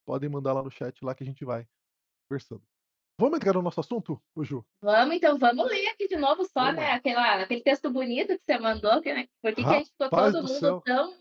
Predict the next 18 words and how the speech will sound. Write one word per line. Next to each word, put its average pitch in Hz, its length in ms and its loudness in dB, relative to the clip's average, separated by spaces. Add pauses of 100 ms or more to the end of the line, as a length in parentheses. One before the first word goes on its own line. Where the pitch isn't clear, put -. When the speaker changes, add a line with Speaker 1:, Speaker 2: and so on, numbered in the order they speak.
(140)
Speaker 2:
né, 262 240 0
e, 208 320 -6
empolgado, 220 720 2
né, 208 140 -6
que 247 80 -10
o - 20 -6
título 302 380 -6
todo 392 160 -2
mundo 392 300 -6
pegou, 330 360 2
né, 294 240 0 (320)
construindo 233 460 -2
aí 240 160 4
a 240 100 2
rota 226 420 0
do 220 120 -4
sucesso, 208 580 0
né. 202 240 -10